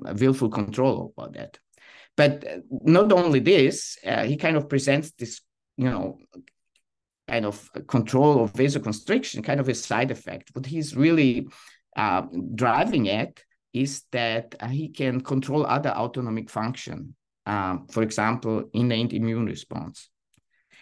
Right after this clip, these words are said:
And, um, and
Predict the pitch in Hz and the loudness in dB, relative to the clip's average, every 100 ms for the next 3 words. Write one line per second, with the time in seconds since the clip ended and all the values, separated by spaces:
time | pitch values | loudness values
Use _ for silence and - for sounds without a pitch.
0 | - _ _ _ _ 135 143 143 143 143 | -20 _ _ _ _ 4 6 6 4 0
1 | - 131 131 135 143 143 _ _ _ _ | 0 2 4 4 2 -4 _ _ _ _
2 | _ _ _ _ _ - 156 | _ _ _ _ _ -2 -2